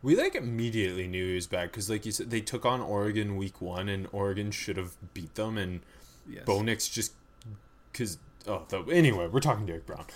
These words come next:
Speaker 2: Could you
Speaker 1: Um,
Speaker 2: pancake Bo Nix?
Speaker 1: No, 'cause he's just, he's so,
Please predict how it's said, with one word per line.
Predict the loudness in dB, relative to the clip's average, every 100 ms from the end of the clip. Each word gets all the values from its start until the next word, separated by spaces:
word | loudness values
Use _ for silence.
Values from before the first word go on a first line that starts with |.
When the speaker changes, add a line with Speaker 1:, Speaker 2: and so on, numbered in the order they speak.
| -18 -6
Speaker 2:
Could | 2
you | 4
Speaker 1:
Um, | 6
Speaker 2:
pancake | 6 6 4
Bo | 4 4
Nix? | 2 0 -6 -8 -16 -20 -20 -20 -20 -20 -20 -20 -20 -20 -20 -18 -18 -18 -20 -20 -18
Speaker 1:
No, | -8 0 2 2
'cause | -2 -8
he's | -8 -8
just, | -6 -4 -6 -8
he's | -10 -4
so, | -2 -2 -2 -4 -4 -8